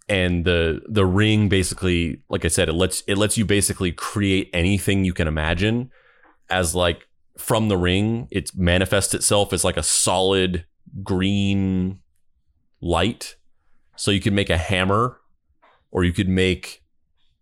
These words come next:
it, it can't have moving parts, so it can't be, like, a gun or something like that. But y-, anything solid, you could create a building, you could create a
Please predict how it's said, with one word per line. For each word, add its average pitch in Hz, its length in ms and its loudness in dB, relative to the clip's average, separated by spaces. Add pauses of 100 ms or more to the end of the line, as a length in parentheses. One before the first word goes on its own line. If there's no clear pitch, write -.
(1040)
it, - 1000 -10
it 110 140 -2
can't 123 180 2
have 95 140 0
moving 101 260 2
parts, 95 320 2
so 82 80 0
it 80 80 -4
can't 95 160 0
be, 90 80 0
like, 85 100 2
a 82 60 0
gun 80 460 0
or 92 180 -2
something 101 240 -2
like 101 140 -4
that. 104 300 -2 (280)
But 73 100 -2
y-, 95 340 -2
anything 113 320 0
solid, 101 640 0 (140)
you 95 100 -4
could 98 140 -6
create 98 380 0
a 80 180 0 (140)
building, 104 540 2
you 98 80 0
could 90 140 -14
create 92 280 -2
a 80 160 -2